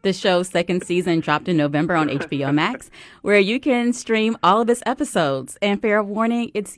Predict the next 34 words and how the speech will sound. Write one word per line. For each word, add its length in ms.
easy 500
to 180
binge. 580
<laughs> 320
Joining 400
us 160
now 240
to 140
share 240
some 240
background 420
on 80
Southside 580
are 140
two 440
of 120
the 80
minds 400
behind 500
it. 220
Bashir 560
Sahaluddin 720
is 140
an 120
actor, 460
comedian, 480
and 140
co-creator 840
of 120
Southside. 560
Bashir, 460
welcome 300
to 120
Reset. 420